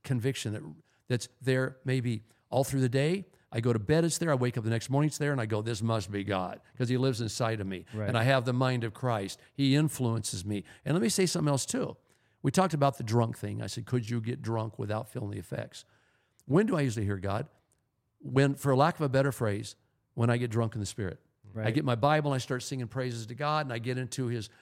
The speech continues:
Speaker 1: his, his, uh, you know, presence, and that's usually when I hear God.
Speaker 3: Yeah. How, how do you separate? 'Cause I know a lot of people are probably wondering right now, 'cause you, we guys, we mentioned hunches and we mentioned, you know, having the feeling your huncher gets saved. But for the people listening,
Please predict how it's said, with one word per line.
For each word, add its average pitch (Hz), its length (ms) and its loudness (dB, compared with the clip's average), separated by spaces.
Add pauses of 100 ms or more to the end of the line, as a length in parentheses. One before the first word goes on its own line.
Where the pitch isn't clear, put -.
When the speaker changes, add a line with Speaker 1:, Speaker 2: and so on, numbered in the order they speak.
(140)
Speaker 1:
his, 117 280 -2 (200)
his, 113 320 -2
uh, 113 220 -2 (340)
you 117 140 0
know, 110 120 2
presence, 156 720 4 (240)
and 127 100 0
that's 185 200 2
usually 170 200 2
when 175 120 0
I 185 60 2
hear 202 180 4
God. 220 420 -2 (160)
Speaker 3:
Yeah. 87 140 -10 (680)
How, 170 160 2 (160)
how 165 160 -2
do 190 60 -4
you 214 160 -4
separate? 113 640 -2
'Cause - 120 -16
I 135 40 -2
know 135 140 -2
a - 20 -2
lot 123 100 0
of 110 60 -6
people 123 220 -6
are 110 40 -6
probably 120 220 -2
wondering 117 400 -2
right 107 160 -6
now, 101 180 -6
'cause 104 200 -8
you, 113 100 -6
we 120 100 -12
guys, 120 220 -2
we 113 100 -6
mentioned 117 360 -4
hunches 113 520 -4
and 107 80 -4
we 104 100 -4
mentioned, 107 540 -4 (440)
you 123 80 -2
know, 123 80 0
having 117 220 0
the 107 60 -2
feeling 113 360 -2
your 101 100 -2
huncher 117 260 -4
gets 110 200 -8
saved. 110 360 -4 (360)
But 120 140 -4
for 143 120 -6
the 123 80 -4
people 143 300 -6
listening, 123 520 -4